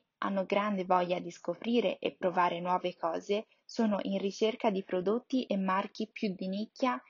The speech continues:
e più elaborati. E anche l'artigianalità comunque è un valore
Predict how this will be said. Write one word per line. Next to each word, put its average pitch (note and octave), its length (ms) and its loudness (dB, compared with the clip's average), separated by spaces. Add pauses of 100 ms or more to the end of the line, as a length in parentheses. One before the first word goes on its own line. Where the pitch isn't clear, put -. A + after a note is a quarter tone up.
(120)
e - 160 -6
più G#3 280 0
elaborati. - 840 -2 (220)
E A3+ 80 -2
anche C4+ 640 4
l'artigianalità A3+ 1040 4
comunque G#3+ 720 2
è G3 340 -2
un G3 160 -2
valore F#3+ 680 2